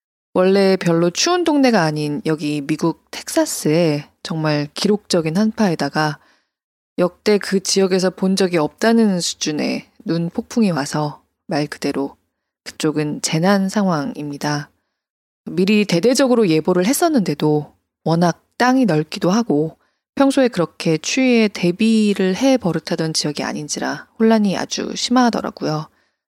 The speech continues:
사망자만 스무 명이에요. 저 망가진 집에서 막 울면서 하소연하는 텍사스 할머니를 보니까 우리나라에서 여름에 태풍 닥쳤을 때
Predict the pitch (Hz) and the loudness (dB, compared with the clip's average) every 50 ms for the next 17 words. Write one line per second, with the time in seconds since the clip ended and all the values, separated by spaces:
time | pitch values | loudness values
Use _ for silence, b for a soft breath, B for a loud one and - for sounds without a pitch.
0 | _ _ _ _ _ - 185 - 254 277 320 330 330 320 285 262 226 196 180 175 | _ _ _ _ _ -8 -6 -2 0 2 2 2 2 2 2 2 2 2 2 2
1 | 170 165 165 170 _ - - - - 349 349 349 277 202 165 156 156 151 147 - | 0 -2 -4 -6 _ -8 -6 -4 -4 -2 -2 0 2 2 2 0 -2 -6 -10 -10
2 | - 190 156 156 156 160 160 156 156 - _ _ _ _ _ _ _ _ _ _ | -10 -8 -6 -4 -4 -4 -4 -6 -8 -12 _ _ _ _ _ _ _ _ _ _
3 | _ _ _ _ _ _ _ _ _ - 196 175 170 170 185 196 226 220 196 208 | _ _ _ _ _ _ _ _ _ -10 -6 -2 0 2 2 2 2 2 4 4
4 | 208 202 196 - - - 185 175 - 175 170 170 165 160 156 - - _ - 190 | 4 4 2 2 0 0 0 0 0 0 0 0 0 -2 -4 -6 -6 _ -4 -2
5 | 180 190 202 214 202 196 175 165 156 156 156 156 156 160 202 220 - 233 226 220 | 0 2 4 4 4 4 4 2 2 2 0 0 -2 -2 -2 0 2 4 4 4
6 | 202 190 175 165 160 160 156 156 156 - - 233 - - 240 226 - - - 185 | 4 2 0 0 -2 -2 -4 -4 -6 -6 -8 -8 -4 -2 -4 -2 -4 -2 0 2
7 | 190 220 226 254 247 220 202 185 180 - 170 151 151 - - - 165 165 160 156 | 2 4 4 4 4 2 2 0 -2 -6 -6 -8 -8 -8 -4 -2 -2 0 0 -2
8 | 160 - _ _ _ _ _ _ _ _ _ _ _ _ - 185 170 170 202 196 | -6 -10 _ _ _ _ _ _ _ _ _ _ _ _ -6 -4 -2 0 2 2
9 | 190 185 175 165 160 151 - 165 160 156 156 151 - - _ _ - - 165 165 | 2 2 2 2 0 0 0 0 0 0 -2 -2 -4 -8 _ _ -6 -2 -2 0
10 | 170 170 170 165 - - 269 269 - - - 240 202 170 160 156 160 - - - | 0 0 -2 -2 0 0 -2 -2 -2 0 2 2 2 2 0 -4 -8 -12 -16 -18
11 | - - - - 160 - - 156 - - 160 147 139 - | -14 -10 -8 -6 -6 -4 -6 -6 -6 -4 -4 -4 -4 -4